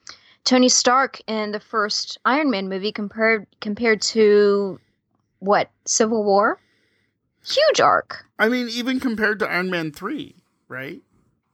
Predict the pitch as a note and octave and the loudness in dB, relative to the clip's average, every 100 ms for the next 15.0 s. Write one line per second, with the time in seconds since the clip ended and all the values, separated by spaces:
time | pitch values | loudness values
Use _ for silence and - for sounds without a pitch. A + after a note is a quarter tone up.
0 | _ - G#3 G3+ A3 D4 - - B3+ F3+ | _ -6 0 2 4 2 0 4 4 4
1 | D#3+ A3 C#3 G#2+ F#3+ F3+ F3+ G#3 G3 F#3 | 4 4 4 4 0 -4 -4 2 2 0
2 | F#3+ F3 E3 D#3+ D#3+ D#3+ D3+ C#3 - _ | -4 -4 -2 0 0 0 -4 -8 -14 _
3 | _ E3+ - F3+ F3+ G3 G#3 F#3 F3 D#3+ | _ -10 -4 4 4 4 4 2 2 -2
4 | D3+ _ E3+ F#3 A3+ G#3+ F3 E3 D#3 B2+ | -8 _ 0 2 4 4 2 2 2 0
5 | C3 - E3+ E3 D#3+ D#3 D3+ D3 C#3 D#3 | -4 -4 2 2 2 -2 2 2 2 -2
6 | C#3 C3 - - - - - C3+ A#2+ C3+ | -2 -6 -14 -16 -16 -16 -2 0 0 -2
7 | - E3 D#3 C3+ D#3 C3+ C#3 - A#2 A2+ | 0 2 2 2 2 2 0 0 0 -2
8 | - C3+ C#3+ C#3+ C#3 - C#3 C3+ C3 B2+ | -6 0 4 4 2 -2 2 2 2 -2
9 | C3 C#3 C#3 - C#3+ - - - - - | -4 -4 -2 2 2 0 -6 -20 -20 -20
10 | - - - - D#3 C#3+ C3 A#2 - - | -12 -6 -4 0 2 2 2 0 -4 -4
11 | C#3 C3 B2+ B2 B2 - - - _ _ | 0 2 2 0 -4 -14 -20 -20 _ _
12 | _ _ F3+ - G3 F#3+ - - F3+ E3+ | _ _ -12 -12 -18 -20 -8 0 4 4
13 | D#3+ D#3 D3 C#3+ C3+ C3 - C#3 B2 B2 | 2 0 0 0 0 -6 -8 -6 -6 -8
14 | C3 C#3 D3 C3+ C3 D#3 D3 C3 - - | -10 -4 0 0 -2 -4 -6 -6 -10 -14